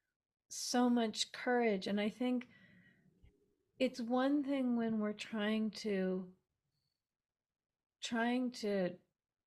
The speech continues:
show ourselves and anybody else's opinion matters what we're capable of. And then that becomes the normal way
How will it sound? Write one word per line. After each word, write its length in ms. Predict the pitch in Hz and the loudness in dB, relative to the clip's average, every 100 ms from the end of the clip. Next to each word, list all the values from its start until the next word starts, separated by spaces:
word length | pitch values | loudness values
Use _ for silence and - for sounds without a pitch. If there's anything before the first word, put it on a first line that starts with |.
| _ | _
show 400 | - - 240 247 | -2 2 4 4
ourselves 1080 | 226 180 180 - 220 220 156 131 165 190 - - | 4 4 0 0 4 4 4 -2 -8 -10 -12 -8
and 160 | 190 190 | -2 0
anybody 500 | 214 202 185 190 196 | 0 2 2 2 2
else's 460 | 208 202 190 175 | 0 -2 -6 -6
opinion 480 | 180 - 175 170 165 | -8 -6 -4 -4 -4
matters 520 | 165 170 165 170 175 - - - _ _ - | -2 -2 -2 -4 -4 -14 -20 -20 _ _ 2
what 280 | 214 - | 4 6
we're 140 | 262 185 | 2 -4
capable 680 | - - 262 262 196 156 143 | -4 2 2 2 -4 -2 -2
of. 280 | - - - _ _ _ _ _ _ _ _ _ _ _ _ _ _ _ _ - | -6 -10 -16 _ _ _ _ _ _ _ _ _ _ _ _ _ _ _ _ 0
And 180 | 220 220 | 4 6
then 220 | 220 220 | 6 6
that 380 | 226 247 269 269 | 6 6 4 2
becomes 580 | 240 - 240 233 220 190 | -2 0 2 4 4 2
the 100 | 202 | 4
normal 480 | 202 202 202 202 190 | 4 4 4 2 4
way 340 | 180 190 190 | 2 4 2